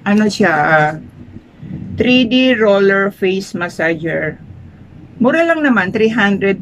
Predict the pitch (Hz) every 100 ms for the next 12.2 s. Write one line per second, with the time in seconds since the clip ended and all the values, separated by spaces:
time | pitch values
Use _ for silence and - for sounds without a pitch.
0 | - - 185 175 175 160 151 147 - 151
1 | 180 175 170 170 - - 196 180 165 147
2 | - 151 214 254 311 320 294 254 214 202
3 | 190 185 143 - - - - - - -
4 | - - 220 214 226 214 202 202 190 175
5 | 170 160 151 - - - - - - -
6 | - - - - - - - - - -
7 | - - - - - - - - - -
8 | - - - 165 - - - - - -
9 | - - 156 151 156 156 - - - -
10 | - - - - - 247 247 240 233 202
11 | 202 190 196 190 185 180 180 170 156 156
12 | -